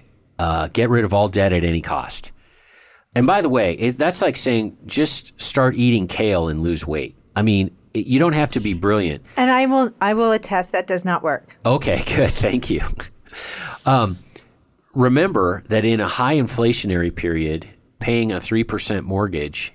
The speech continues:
Speaker 1: is a deal. You're paying back debt with inflated dollars. Does that mean you should take out as much debt as humanly possible? No. By the way, three percent is the old, like,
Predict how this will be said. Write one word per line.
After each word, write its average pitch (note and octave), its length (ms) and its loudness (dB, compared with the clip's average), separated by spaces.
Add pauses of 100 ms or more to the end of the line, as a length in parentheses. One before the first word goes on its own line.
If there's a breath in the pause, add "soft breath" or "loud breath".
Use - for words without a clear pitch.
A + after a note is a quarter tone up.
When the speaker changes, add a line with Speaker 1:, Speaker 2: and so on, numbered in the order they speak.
(160)
Speaker 1:
is F2 140 -2
a D#2+ 80 -4
deal. A2 440 0
You're F#2+ 200 -2
paying C3+ 420 0
back A2 400 0
debt A2 340 0 (500 soft breath)
with G#2 180 0
inflated F#2+ 560 0
dollars. F2 500 -2 (220 loud breath)
Does G2+ 160 0
that B2+ 200 2
mean A#2 240 2
you G#2 140 2
should E2+ 280 -4 (180)
take G#2 200 -2
out G2+ 200 2
as F2 120 -2
much F#2 300 -4
debt F#2 220 0
as E2+ 140 -2
humanly F#2 380 -2
possible? F#2+ 600 -4
No. F#2 520 0
By F#2 140 -2
the F2+ 80 0
way, E2+ 160 0
three G2 220 -2
percent F2 500 -4
is D#2+ 220 -6
the D#2 160 -6
old, G2 520 2
like, E2+ 240 -4